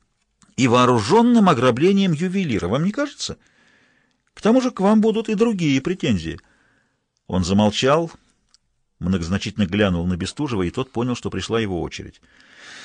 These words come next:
Подошел поближе и, стоя над определенно нервничавшим Карамболем, зорко сторожившим каждое его движение, начал: "К налету на ювелира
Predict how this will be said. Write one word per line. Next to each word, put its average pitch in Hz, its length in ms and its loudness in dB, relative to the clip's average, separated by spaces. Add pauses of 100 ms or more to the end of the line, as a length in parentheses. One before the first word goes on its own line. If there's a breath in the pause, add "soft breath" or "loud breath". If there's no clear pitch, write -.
(520 loud breath)
Подошел 117 360 2
поближе 139 400 2
и, 120 120 -4
стоя 147 600 0 (240)
над 101 220 0
определенно 110 520 2
нервничавшим 98 720 2
Карамболем, 127 640 0 (560 soft breath)
зорко 104 380 0
сторожившим 104 560 -2
каждое 95 300 0
его 92 140 -2
движение, 117 420 0
начал: 95 360 -2 (1500)
"К - 60 -8
налету 120 500 2
на 110 160 4
ювелира 110 600 -2